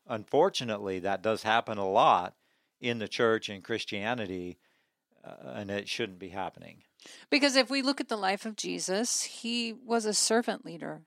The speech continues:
Speaker 2: He came to serve, so we should also be using discipleship as an opportunity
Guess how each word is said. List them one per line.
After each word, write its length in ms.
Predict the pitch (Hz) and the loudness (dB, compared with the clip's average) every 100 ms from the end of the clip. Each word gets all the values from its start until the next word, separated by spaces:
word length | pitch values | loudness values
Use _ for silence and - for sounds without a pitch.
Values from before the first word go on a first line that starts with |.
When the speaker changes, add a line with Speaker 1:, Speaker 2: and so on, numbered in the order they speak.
| _ | _
Speaker 2:
He 120 | 233 | -4
came 220 | 240 226 | 0 0
to 100 | 233 | 2
serve, 460 | 220 - 220 208 185 | 2 4 4 4 2
so 200 | - 196 | 0 0
we 200 | 196 214 | 0 0
should 300 | - 196 190 - - - _ | 0 -2 -8 -20 -20 -20 _
also 540 | - 233 240 - 190 185 | 4 6 6 4 4 0
be 140 | 190 | -4
using 480 | 196 220 226 208 185 | -4 -2 -2 -4 -8
discipleship 880 | - 180 - 202 - 208 - 180 190 | -6 -4 0 0 0 -6 -4 -8 -8
as 120 | 175 | -8
an 80 | 180 | -6
opportunity 1400 | - 190 - 202 - 240 254 254 220 196 - 180 170 170 | -4 -4 -4 -6 -4 0 2 4 0 -4 -10 -10 -12 -12